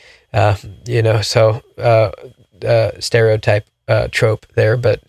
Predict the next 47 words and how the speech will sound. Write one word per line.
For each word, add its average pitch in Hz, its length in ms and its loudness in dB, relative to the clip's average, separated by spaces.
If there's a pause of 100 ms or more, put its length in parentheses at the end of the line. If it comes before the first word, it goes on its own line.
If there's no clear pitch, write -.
you 113 80 -2
know, 113 100 0
so 113 280 -2
you, 120 260 -10
you 147 140 0
have 143 120 -2
to, 120 180 -4 (120)
you 131 160 -4
do 117 160 0
have 110 140 0
to 113 80 -10
think 113 240 -6
through, 110 240 -2
you 117 100 -6
know, 110 100 0
what 120 120 0
are 107 80 0
we 107 120 0
even 110 140 -2
talking 110 320 -4
about 113 260 -4
there? 110 300 2
And 113 240 -2 (100)
is 107 160 -2
there 110 140 -2
any 107 260 0
context 110 540 -4
in 113 60 -6
which 113 160 -8
a - 20 -20
Christian 113 460 -4 (680)
should 113 460 -4
be 107 140 -2
judgmental? 104 500 -2
So - 140 -6
what 120 160 0
is 113 100 -2
good 107 180 -2
judgmental? 110 480 -2
What 113 120 -2
is 117 100 -2
good, 113 200 -6
bad 110 260 0
judgmental? 110 520 0
But 117 140 -4
certainly, 113 540 -2
uh, 107 160 0